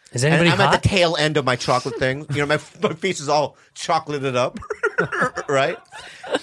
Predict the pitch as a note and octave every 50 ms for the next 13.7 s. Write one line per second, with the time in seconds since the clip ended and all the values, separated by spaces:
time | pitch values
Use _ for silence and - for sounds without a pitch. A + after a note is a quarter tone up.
0 | - - - - F3+ F3 F3+ D#3 E3 E3+ E3 G3 F3 D#3 D#3 D3 C#3+ D3 D3+ -
1 | _ _ _ _ _ - _ _ _ - E3+ F#3+ G#3+ A3+ B3+ B3 - - A#3+ A3+
2 | G#3+ G3 F#3+ F3+ E3+ - - C3+ C3 _ _ _ - D3 E3+ D#3 D3+ D3 B2 B2
3 | - - _ _ - E3+ F3 - C#3 B2 A2+ G#2+ G2+ - A#2+ A#2+ B2 G#2+ G2+ E2
4 | D2 D#2+ - _ _ _ _ _ _ _ _ _ _ _ _ _ _ _ _ _
5 | _ D3 D3+ F3+ F#3+ D#3 D#3+ E3 F3 G#3+ G#3+ G#3 E3+ E3 D3 D3+ D#3+ D#3 D3 C#3+
6 | C3+ B2+ C3 C3+ B2+ A2+ A2 D#3 E3+ G#3+ - - - - F3 C3+ D3 D#3 F3+ G#3+
7 | - - _ _ _ - - - _ - - - C#3 C3 - E3+ - - - B3
8 | F3 E3+ E3 D#3 - G3 G3 F#3 F3+ D3+ D3 E3 E3+ C#3+ F3 D#3+ C#3 G2+ E2 D2
9 | - _ _ _ _ _ _ - - - - F#3 E3 G3+ B3 C#4 G3 D#3+ C3 -
10 | B2+ G#2 - - - A2+ G#2 E2+ D2+ - _ _ _ _ _ _ - C3+ D#3 E3
11 | F3 E3 D3+ E3+ E3 - F3+ F#3 F#3+ - F3 F3+ D3 D#3 D#3+ C3 G#2 B2 A#2+ G#2
12 | G2 F2+ F2 F#2+ A2+ A2 G2 G2 F#2+ - - F2 - - G#2+ G#2+ G#2+ G#2 G2 C3+
13 | C3 A#2 G#2+ G2 G#2 - D3 F3 F#3+ G3+ - F#2 G2 -